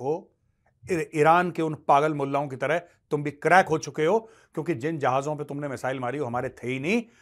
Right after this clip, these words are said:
और इजराइल का कहना है कि अगर हम पे हमला करना है, पहले चेक तो कर लो। बेवकूफों, अहमकों, किसके ऊपर अटैक कर रहे हो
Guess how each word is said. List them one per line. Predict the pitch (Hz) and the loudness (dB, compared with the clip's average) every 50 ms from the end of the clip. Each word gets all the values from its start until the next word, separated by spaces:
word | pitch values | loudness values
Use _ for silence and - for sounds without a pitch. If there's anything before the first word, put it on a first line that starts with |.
| _ _ - | _ _ -2
और | 156 151 | 2 2
इजराइल | 143 117 127 135 147 165 165 | 2 2 2 0 0 0 -2
का | 165 151 | -4 -8
कहना | - 123 120 135 151 | -8 -8 -6 -6 -6
है | 175 165 | -6 -6
कि | 143 | -6
अगर | 135 135 151 139 | -6 -6 -6 -6
हम | 123 123 | -8 -8
पे | - 151 | -8 -8
हमला | 123 107 117 139 151 143 | -8 -6 -4 -2 -2 -2
करना | - 135 139 156 | -2 -4 -4 -6
है, | 147 139 | -6 -4
पहले | 147 143 147 | -4 -6 -6
चेक | 143 - 156 139 - | -4 -4 -6 -6 -6
तो | 160 | -6
कर | 147 147 143 | -6 -2 4
लो। | 185 240 254 - - - - _ _ _ _ _ _ _ _ _ _ _ _ _ _ _ _ _ _ _ - | 6 8 8 6 4 0 -12 _ _ _ _ _ _ _ _ _ _ _ _ _ _ _ _ _ _ _ -10
बेवकूफों, | 113 123 139 139 117 135 147 135 214 262 240 156 104 - - - | -6 -4 -4 -4 -4 -4 0 2 4 4 4 2 0 -4 -8 -6
अहमकों, | 127 131 143 147 - 233 254 220 135 - - _ _ _ _ _ - | -4 -2 -2 2 4 6 6 6 4 0 -8 _ _ _ _ _ -8
किसके | 160 160 - 185 | -6 -2 0 2
ऊपर | 175 160 180 170 | 2 4 4 4
अटैक | 147 165 175 170 - | 4 2 2 2 2
कर | 175 165 | 2 4
रहे | 170 180 160 | 4 4 4
हो | 120 | 4